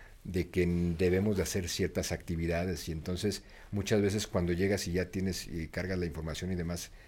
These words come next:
tú solito te vas saliendo en tu celular, te, háblale a tal, no se te olvide esto. Entonces, todo ese tipo de cosas, junto con un buen liderazgo, ajá, en el que se tenga también esa parte de inspiración y de motivación, se hace un conjunto completo y,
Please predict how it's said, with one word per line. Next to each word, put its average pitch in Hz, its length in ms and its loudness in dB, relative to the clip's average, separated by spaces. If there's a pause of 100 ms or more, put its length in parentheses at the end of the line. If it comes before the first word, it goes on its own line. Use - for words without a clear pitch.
(240)
tú 101 100 0
solito 101 380 2
te 95 100 2
vas 92 200 2
saliendo 92 280 2
en 87 80 0
tu 82 80 -6
celular, 87 320 -2
te, - 240 -4
háblale 85 380 -2
a 71 80 -8
tal, 90 260 -2
no 85 80 -4
se - 80 -8
te 80 140 -8
olvide 80 280 -2
esto. 87 240 -6 (300)
Entonces, 98 400 -2 (140)
todo 143 220 8
ese 151 120 -2
tipo 123 320 4
de 104 60 2
cosas, 127 400 2 (240)
junto 107 360 2
con 107 200 4
un 135 160 2
buen 147 180 4
liderazgo, 104 600 4 (280)
ajá, 104 340 -4
en 90 160 0
el 87 140 0
que 87 220 2
se 87 180 -4
tenga 107 380 0
también 95 260 2
esa 95 260 -4
parte 95 240 -2
de 90 80 0
inspiración 85 560 -4
y 90 40 -2
de 90 40 -2
motivación, 87 640 -4 (340)
se - 140 -4
hace 92 160 -2
un 90 80 0
conjunto 82 440 -4
completo 78 440 -6
y, 82 60 -2